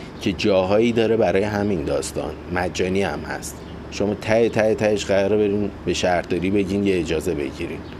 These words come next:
چیز زیادی نیستش و می‌تونین اونجا دعوت کنی،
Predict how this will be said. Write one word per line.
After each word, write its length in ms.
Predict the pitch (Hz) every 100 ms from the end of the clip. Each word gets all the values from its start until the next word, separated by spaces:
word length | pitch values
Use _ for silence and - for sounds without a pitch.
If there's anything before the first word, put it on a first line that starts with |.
| - - - -
چیز 280 | - 87 82
زیادی 800 | 80 82 82 92 85 92 98 104
نیستش 580 | 101 92 - - - - - - - - - - - -
و 120 | 110
می‌تونین 300 | 117 135 139
اونجا 340 | 107 110 104
دعوت 480 | 104 87 85 90 98
کنی، 400 | - 123 123 120